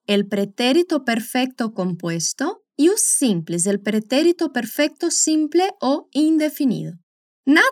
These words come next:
teoria, o primeiro é usado em duas situações. Pra falar de algo que aconteceu em um momento que ainda não acabou. Como assim? Quando a gente fala sobre as coisas que fez hoje, por exemplo,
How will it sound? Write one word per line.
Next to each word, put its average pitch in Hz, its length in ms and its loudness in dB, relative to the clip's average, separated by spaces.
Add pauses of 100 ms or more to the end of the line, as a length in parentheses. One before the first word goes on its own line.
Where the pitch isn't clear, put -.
teoria, 220 640 2
o - 100 -6
primeiro 320 380 2
é 330 40 4
usado 285 400 2
em 302 120 4
duas 381 300 2
situações. 359 840 -2 (420)
Pra 370 160 4
falar 359 300 4
de 220 160 0
algo 190 260 2
que 214 80 -4
aconteceu 233 640 0
em 302 80 4
um 285 80 6
momento 214 420 2
que - 120 -2
ainda 269 400 2
não 262 340 6
acabou. 349 480 -4 (340)
Como 370 200 4
assim? 254 340 -2 (400)
Quando 311 160 0
a 349 60 4
gente 427 240 0
fala 349 200 6
sobre 302 260 0
as 294 120 0
coisas 277 320 0
que 262 140 -2
fez 196 340 -2
hoje, 220 360 0
por 180 140 -8
exemplo, 202 460 -2